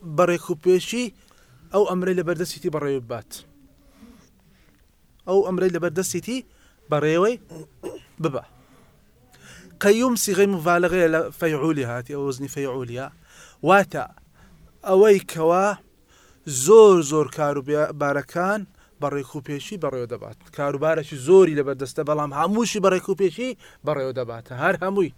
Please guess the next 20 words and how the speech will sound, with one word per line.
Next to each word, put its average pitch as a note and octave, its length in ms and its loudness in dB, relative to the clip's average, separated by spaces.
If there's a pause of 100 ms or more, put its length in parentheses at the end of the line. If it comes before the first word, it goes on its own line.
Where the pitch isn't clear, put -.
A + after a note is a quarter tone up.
(120)
بەبێ D#3+ 300 4
جیاوازی. D3+ 500 2 (1300)
هەمووی G3 280 -2 (340)
بە C#3 120 -4
ڕێک C#3+ 160 -6
و - 100 -20
پێشی D3+ 320 -8 (420)
بەڕێوە B2+ 340 -6
دەبات. A#2 260 -12 (840)
چەندە D#3 360 -2
زۆرە. B2 220 -12 (520)
لەبەرەندێ G3+ 460 0 (440)
بەس F#3+ 240 0
خوا D3+ 220 0 (140)
قەیومە. C#3 500 -4 (680)
هەر F3+ 120 -2
ئەو F3+ 160 0
سێ D#3 160 -6
جارەش D3+ 300 0
هاتێ B2 220 -10